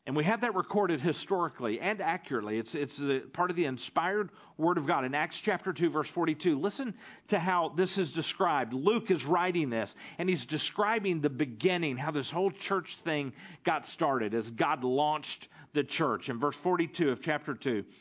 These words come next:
he says this, "All the believers devoted themselves to the apostles' teaching."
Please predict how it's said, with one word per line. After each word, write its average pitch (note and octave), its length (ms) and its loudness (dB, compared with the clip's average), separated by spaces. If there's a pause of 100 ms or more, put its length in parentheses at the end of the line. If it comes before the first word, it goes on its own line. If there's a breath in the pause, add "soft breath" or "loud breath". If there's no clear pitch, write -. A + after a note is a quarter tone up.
(260 loud breath)
he D3+ 120 0
says C3+ 280 0
this, A2+ 320 -4 (960)
"All F3+ 180 4
the F#3+ 80 2
believers D#3+ 640 2
devoted D3 460 0
themselves A#2 480 -2
to D#3 100 -4
the D3 120 2
apostles' C3+ 460 -2
teaching." C3 420 -4